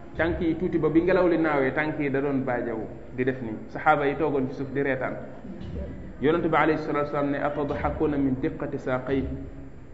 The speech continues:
فوالذي نفسي بيده لهما أثقل في الميزان من جبل أحد." Yonent bi alayhi salaatu wa salaam ne leen: "Ndax da ngeen di reetaan sewuk tànkam yi, tànkam yi nu mu cokkeeree nii sew, ndax da ngeen koy ree?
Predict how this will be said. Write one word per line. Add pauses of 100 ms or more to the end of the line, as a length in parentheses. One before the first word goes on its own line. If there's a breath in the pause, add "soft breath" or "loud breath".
(140)
فوالذي
نفسي
بيده
لهما
أثقل
في
الميزان
من
جبل
أحد." (1080)
Yonent
bi
alayhi
salaatu
wa
salaam
ne
leen:
"Ndax
da
ngeen
di
reetaan (540)
sewuk
tànkam
yi, (1160)
tànkam
yi
nu
mu
cokkeeree
nii
sew,
ndax
da
ngeen
koy
ree?